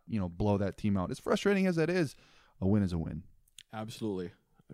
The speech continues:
Speaker 2: You know what? I really can't add anything else to that.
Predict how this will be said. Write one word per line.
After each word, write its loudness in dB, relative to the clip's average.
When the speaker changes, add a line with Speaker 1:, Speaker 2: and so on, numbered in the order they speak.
Speaker 2:
You -8
know -4
what? -6
I -4
really 0
can't -4
add 0
anything 0
else 0
to -2
that. 2